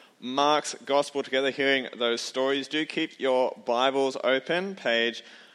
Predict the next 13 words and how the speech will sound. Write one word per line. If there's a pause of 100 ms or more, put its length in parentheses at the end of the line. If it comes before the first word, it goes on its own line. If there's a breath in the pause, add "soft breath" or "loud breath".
(120)
uh,
one
thousand
five,
one
thousand
six
is
where
you
want
to
be.